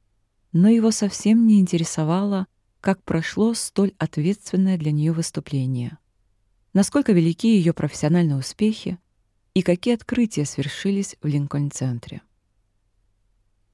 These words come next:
"По сути, мне тоже наплевать, чем он по жизни занимается. Наплевать", подумала про себя солистка и начала разогревать своё тело.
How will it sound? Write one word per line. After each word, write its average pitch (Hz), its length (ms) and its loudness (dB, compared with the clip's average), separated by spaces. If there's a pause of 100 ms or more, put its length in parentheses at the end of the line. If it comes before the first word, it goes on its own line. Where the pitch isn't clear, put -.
(120)
"По 196 120 -2
сути, 226 460 -4 (320)
мне 202 200 2
тоже 240 260 -2
наплевать, 131 640 -4 (760)
чем 165 180 0
он 151 140 0
по 160 100 -2
жизни 147 240 -2
занимается. 135 840 -4 (920)
Наплевать", 170 1120 -6 (1500)
подумала 214 360 4
про 143 140 -4
себя 131 240 -4
солистка 202 640 -6 (420)
и 151 100 0
начала 196 600 0
разогревать 151 540 -2
своё 143 240 -6
тело. 123 440 -8